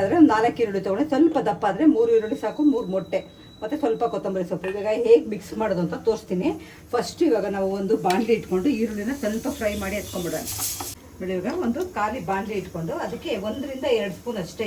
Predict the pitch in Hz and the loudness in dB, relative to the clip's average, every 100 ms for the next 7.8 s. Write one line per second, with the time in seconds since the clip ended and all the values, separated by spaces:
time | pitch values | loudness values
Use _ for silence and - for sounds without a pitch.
0 | 196 196 202 180 185 214 190 185 185 175 | -4 -4 -4 -6 -4 -6 -6 -4 -6 -4
1 | 160 160 180 339 - - - - - - | -6 -4 -2 -4 -6 -14 -18 -18 -18 -20
2 | - - - - - - - - - - | -20 -20 -20 -20 -18 -18 -18 -20 -20 -20
3 | - - - - - - - 190 196 359 | -20 -20 -20 -20 -20 -20 -14 -6 -4 -2
4 | 214 175 180 202 196 - 240 220 185 190 | -2 -2 0 0 -2 0 4 4 4 0
5 | 170 185 180 160 160 151 214 359 - - | -2 -4 -6 -8 -8 -2 0 0 -4 -12
6 | - - - - - 196 208 262 208 170 | -16 -16 -16 -16 -8 -2 2 2 2 0
7 | 196 226 220 254 285 226 - - | -2 -2 -2 -4 -4 -6 -6 -2